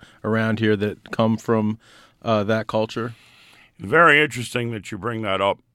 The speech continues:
Speaker 2: I remember years ago, I was doing research, and I found a series of documents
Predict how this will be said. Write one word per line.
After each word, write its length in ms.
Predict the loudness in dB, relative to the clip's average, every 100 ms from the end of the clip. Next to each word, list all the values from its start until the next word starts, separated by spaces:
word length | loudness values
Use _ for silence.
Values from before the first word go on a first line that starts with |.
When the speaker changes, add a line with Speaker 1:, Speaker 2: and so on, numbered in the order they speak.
| 0
Speaker 2:
I 140 | 2
remember 280 | 2 -2 -6
years 380 | -4 -2 -2 -4
ago, 480 | -8 -6 -4 -6 -14 _ _ _ _ _
I 180 | 0 0
was 200 | 0 -6
doing 320 | -8 -8 -8
research, 800 | -8 -8 -8 -4 -4 -4 -8 -18 -20 _ -20 -20 _
and 160 | -4 0
I 140 | 0
found 580 | -2 -2 0 -2 -4 -8 -14 -16
a 100 | -14
series 760 | -8 -4 -2 -2 -2 -6 -10
of 160 | -14 -4
documents 760 | -2 -2 -4 -14 -14 -16 -20